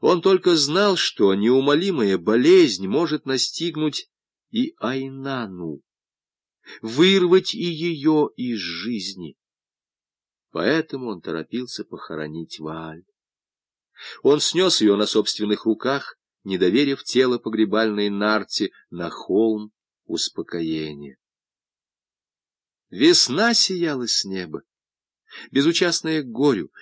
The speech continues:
равнодушная к печали. Она сияла к Аготу, когда он запрягал собак и отъезжал в тишине светлой ночи от Инакуля, чтобы убежать от Реккенов, от горя, от своего бессилия.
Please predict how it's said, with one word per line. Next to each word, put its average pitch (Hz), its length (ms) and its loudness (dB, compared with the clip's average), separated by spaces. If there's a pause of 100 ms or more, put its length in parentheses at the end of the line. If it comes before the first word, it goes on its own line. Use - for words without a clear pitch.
(140)
равнодушная 139 680 0
к - 80 -16
печали. 101 580 -6 (580)
Она 113 220 0
сияла 120 520 4
к 101 60 -2
Аготу, 113 600 2 (360)
когда 110 280 0
он 117 100 2
запрягал 110 440 2
собак 107 500 -2
и 107 40 -8
отъезжал 101 600 -4
в - 60 -20
тишине 101 500 -4
светлой 101 540 -2
ночи 104 480 -2 (260)
от 92 220 -10
Инакуля, 123 760 -6 (440)
чтобы 85 320 -6
убежать 95 560 0
от 143 120 -4
Реккенов, 113 800 -4 (260)
от 85 200 -8
горя, 120 540 0 (800)
от 82 160 -8
своего 80 340 -2
бессилия. 104 800 -8